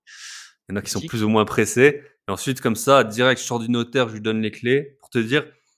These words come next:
Speaker 1: <laughs> j'ai signé là, le der-, un des derniers biens. Euh,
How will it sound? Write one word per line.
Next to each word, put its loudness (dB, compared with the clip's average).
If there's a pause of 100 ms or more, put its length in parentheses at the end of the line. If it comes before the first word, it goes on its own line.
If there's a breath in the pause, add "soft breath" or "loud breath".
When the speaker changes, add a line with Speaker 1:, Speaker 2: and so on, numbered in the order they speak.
(260)
Speaker 1:
<laughs> -18
j'ai -12
signé 0
là, 4
le 0
der-, 2
un -4
des -6
derniers -2
biens. -4 (460 soft breath)
Euh, 0